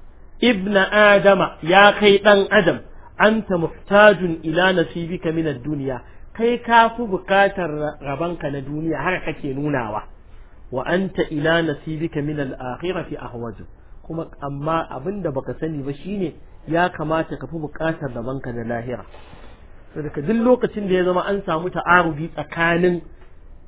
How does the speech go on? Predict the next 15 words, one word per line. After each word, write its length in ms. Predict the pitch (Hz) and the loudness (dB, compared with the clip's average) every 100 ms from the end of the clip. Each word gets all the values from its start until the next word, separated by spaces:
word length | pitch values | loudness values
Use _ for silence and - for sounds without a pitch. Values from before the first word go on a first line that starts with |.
| - | -16
raban 400 | 123 139 156 185 180 | -4 0 2 2 0
duniya 440 | 196 196 202 160 | 0 2 2 2
da 80 | 143 | 0
raban 320 | 131 147 180 | -2 -2 0
lahira, 480 | 190 185 214 220 165 - - | 2 2 0 0 -2 -6 -16
to 80 | - 151 | -8 -6
mutum 260 | 143 190 | -6 -6
ya 60 | 165 | -6
saki 220 | 151 151 | -8 -4
raban 340 | 151 139 143 143 | -2 0 -2 -4
duniya 480 | 147 151 156 131 | -4 -2 -2 -4
ya 60 | 117 | -6
kama 340 | - 139 135 120 | -8 -6 -6 -6
na 80 | 120 | -8
lahira. 440 | 120 120 127 104 | -6 -6 -8 -12